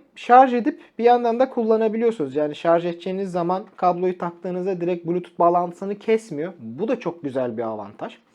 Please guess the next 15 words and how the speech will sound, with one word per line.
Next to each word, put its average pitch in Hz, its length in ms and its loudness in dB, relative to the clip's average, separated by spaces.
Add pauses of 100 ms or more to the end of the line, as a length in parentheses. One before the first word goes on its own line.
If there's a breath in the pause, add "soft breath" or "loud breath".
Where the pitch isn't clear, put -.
(320 loud breath)
Mesela, 147 720 -4 (100)
e, 156 40 -2
iPad 165 200 -8 (120)
Pro'nuz 165 420 -6
var, - 280 -14 (140)
e, 110 60 -20
ya 113 400 -14
da 127 60 -12
ne 151 200 -10
bileyim, 131 320 -10
e, 110 460 -16 (640)
küçük - 280 -18
Android 160 440 -6
tabletiniz 160 560 -4
var, 135 180 -6